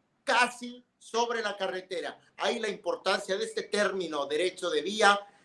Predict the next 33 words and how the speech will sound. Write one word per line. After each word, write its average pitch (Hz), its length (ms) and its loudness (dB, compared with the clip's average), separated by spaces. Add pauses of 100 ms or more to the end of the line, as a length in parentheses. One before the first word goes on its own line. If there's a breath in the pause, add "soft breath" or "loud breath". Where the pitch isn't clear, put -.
Deben 170 400 4
haber 160 320 6
ciertos 233 640 -2
espacios 175 640 2
que 170 140 2
respetarse 160 840 -2 (260 soft breath)
justamente 196 540 2
para 165 180 2
evitar 170 280 0
accidentes. 156 560 -6
Pero 156 140 0
allá 269 380 8 (240 soft breath)
la 175 160 6
ciudad 226 340 4
prácticamente 185 680 -4
está 165 220 -4
montada 160 720 -2 (200 soft breath)
sobre - 760 4 (200)
la 170 260 -2
carretera. 143 760 -8
Y 147 120 -12
a 156 140 -2
esto 190 300 -6
le 160 200 -6
sumemos 202 720 -4 (260 soft breath)
la 180 240 6
infinidad 180 580 4
de 180 120 0
veces 175 420 -4
que 180 80 -2
hay 175 140 -2
que 151 160 -6
frenar 165 500 2